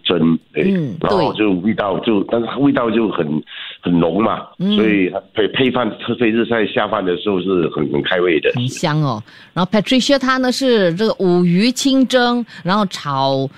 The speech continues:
Speaker 2: 葱蒜，还有，呃，呃，姜，配上一碗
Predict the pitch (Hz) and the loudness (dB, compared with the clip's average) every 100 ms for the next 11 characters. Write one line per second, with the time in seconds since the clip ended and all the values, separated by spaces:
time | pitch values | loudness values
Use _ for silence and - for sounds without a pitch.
0 | - - 262 254 247 247 247 247 - 269 | -18 -4 0 2 2 2 0 -2 0 0
1 | 185 143 123 113 - - 185 - 190 185 | 2 0 0 -4 -8 -20 -20 -6 0 2
2 | 127 127 - 123 113 113 123 - 87 78 | 0 -2 -4 -4 -4 -4 -8 -10 -8 -8
3 | 123 _ _ - 220 190 196 196 - 226 | -10 _ _ 0 0 2 -2 -4 -2 0
4 | 170 - 190 156 226 196 147 110 135 | 2 0 -2 -2 0 0 0 -2 -4